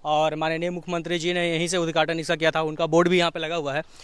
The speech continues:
So, आप पीछे आप देख सकते हैं, जो जलाशय है, जलाशय अब भरा जा रहा है, ठीक है।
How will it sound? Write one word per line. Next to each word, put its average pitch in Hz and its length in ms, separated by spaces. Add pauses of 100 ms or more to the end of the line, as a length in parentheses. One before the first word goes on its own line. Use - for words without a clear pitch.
(240)
So, 196 400
आप 160 240
पीछे 190 200
आप 202 120
देख 175 180
सकते 156 220
हैं, 131 160
जो 156 100
जलाशय 165 460
है, 190 120
जलाशय 165 420
अब 170 260
भरा 170 220
जा 151 160
रहा 123 120
है, 123 60
ठीक 170 160
है। 120 100